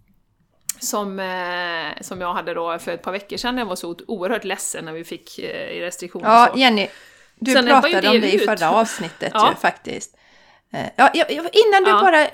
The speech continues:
Speaker 1: Ja.
Speaker 2: håll din tanke, Jenny, för jag vill bara säga det
Speaker 1: Ja,
Speaker 2: du
Speaker 1: ja,
Speaker 2: sa
Speaker 1: förlåt.
Speaker 2: just om det här med vad
Speaker 1: Ja, jag
Speaker 2: barnen,
Speaker 1: håller. Mm.
Speaker 2: jag håller med dig där. Jag vill, jag vill också kunna säga till mina barn att jag stod upp för det. Jag vill inte säga till mina barn, "Jag följde bara order."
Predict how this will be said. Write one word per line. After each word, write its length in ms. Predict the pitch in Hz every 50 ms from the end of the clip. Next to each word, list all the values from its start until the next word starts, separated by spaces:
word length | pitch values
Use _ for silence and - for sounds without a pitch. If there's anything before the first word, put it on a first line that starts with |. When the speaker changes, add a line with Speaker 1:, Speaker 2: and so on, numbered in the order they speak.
| -
Speaker 1:
Ja. 140 | - 392 403
Speaker 2:
håll 260 | - 247 392 359 339
din 160 | 320 330 320 294
tanke, 360 | - 330 311 269 - - 208
Jenny, 220 | 208 196 202 220
för 120 | 240 - 311
jag 100 | 330 330
vill 100 | 349 349
bara 140 | 359 370
säga 340 | 330 - - 359 320 285 277
det 80 | 262 254
Speaker 1:
Ja, 120 | 294 381
Speaker 2:
du 60 | 370
Speaker 1:
ja, 100 | 285 320
Speaker 2:
sa 60 | 370 -
Speaker 1:
förlåt. 160 | - 370 320
Speaker 2:
just 220 | 233 220 - - 240
om 140 | 247 254
det 60 | 240 247
här 120 | 254 233
med 160 | 214 214 208
vad 120 | 214 220 214 220
Speaker 1:
Ja, 40 | 254
jag 60 | 349
Speaker 2:
barnen, 220 | 190 180 185 -
Speaker 1:
håller. 300 | 220 233 247 254 269 294 294 - -
Mm. 180 | - 220 254 311 -
Speaker 2:
jag 120 | 254 269
håller 220 | 269 311 285 277 294
med 380 | 302 311 320 277 247 214 208 202
dig 100 | 247 262
där. 180 | 262 269 226
Jag 200 | 220 240 247 240
vill, 280 | 226 262 262 254 - 247
jag 140 | 262 247 247
vill 120 | 269 269
också 260 | 262 - - - 233
kunna 260 | 220 - 226 220 226
säga 280 | 226 - 262 240 208 202
till 160 | 202 - 220
mina 200 | 226 220 208 196
barn 240 | 196 202 196 185 180
att 140 | 196 208 -
jag 120 | 214 208
stod 380 | - - - 254 220 190 196 202
upp 120 | 208 202
för 100 | - -
det. 120 | 202 190 190 - - - - - - - _
Jag 280 | - 233 226 220 226 226 - -
vill 300 | - 226 240 - - -
inte 680 | 277 285 269 233 196 - - - - - - - 233 262
säga 320 | - - 277 254 208 -
till 180 | - - - 220
mina 220 | 220 208 196 185
barn, 240 | 180 180 170 185 196
"Jag 120 | 202 190 -
följde 480 | - - 247 240 226 208 180 175 165
bara 280 | 190 202 196 190 - -
order." 840 | - 214 196 180 175 160 170 - 214 226 247 247 214 180 165 156